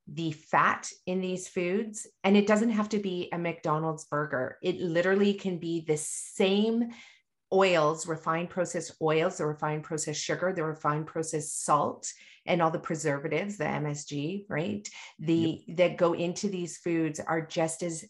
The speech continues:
Speaker 1: addictive as cocaine. They light up your brain centers and
Speaker 2: Yep.
Speaker 1: they make you crave it. And why? And this is the part where it's so important for people to understand this, 'cause when we're talking about addiction, we're talking about the exact same kind of addiction that somebody to alcohol has,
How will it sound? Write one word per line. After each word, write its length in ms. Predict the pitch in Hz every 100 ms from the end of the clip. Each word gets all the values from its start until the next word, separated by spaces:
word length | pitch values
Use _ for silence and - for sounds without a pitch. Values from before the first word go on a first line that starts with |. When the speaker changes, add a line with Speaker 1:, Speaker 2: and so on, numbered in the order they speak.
| -
Speaker 1:
addictive 600 | 160 156 151 - 147 151
as 180 | - 151
cocaine. 760 | - - 151 - 151 147 139 143
They 180 | 151 151
light 580 | 156 156 156 170 196 - -
up 220 | 160 - -
your 120 | 160
brain 380 | 156 160 202 240
centers 680 | - 139 131 - - - - _ - - -
and 140 | 202
Speaker 2:
Yep. 60 | 190
Speaker 1:
they 200 | 185 175
make 300 | 175 196 -
you 340 | 208 220 220 208 - -
crave 240 | - 214
it. 140 | 214 -
And 220 | 180 175
why? 520 | 160 165 175 220 254 -
And 140 | 185
this 180 | 180 185
is 100 | 202
the 80 | 196
part 300 | 185 165 175
where 400 | 160 156 151 - _ _ _ _ _ _ -
it's 180 | - 156
so 300 | - - 190
important 500 | 208 220 208 196 -
for 120 | 196
people 320 | 185 180 185 180
to 200 | 180 180
understand 540 | 160 165 - 151 160
this, 140 | 151
'cause 180 | - 156
when 100 | 165
we're 120 | 156
talking 380 | 160 160 165 202
about 180 | 190 175
addiction, 360 | 165 156 - 156
we're 120 | 156
talking 280 | 170 156 160
about 120 | 170
the 80 | 175
exact 320 | 160 170 -
same 160 | 175
kind 160 | 170 160
of 80 | 156
addiction 360 | 156 151 -
that 100 | 156
somebody 300 | 151 151 151
to 200 | 151 -
alcohol 440 | 143 143 160 170 175
has, 420 | 185 202 247 -